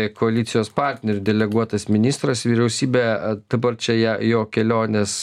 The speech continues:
e, kelia aistras įvairiausias, opozicija antrą kartą kviečiasi, prezidentas vakar sakė, mm,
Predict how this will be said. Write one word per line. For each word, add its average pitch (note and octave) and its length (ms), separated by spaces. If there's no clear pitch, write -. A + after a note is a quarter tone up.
e, G#2 320
kelia G#2 400
aistras D3 560
įvairiausias, A2+ 720
opozicija G2 640
antrą F#2+ 320
kartą D#3+ 240
kviečiasi, A2 560
prezidentas F#2+ 560
vakar F#2 320
sakė, F2+ 400
mm, E2 400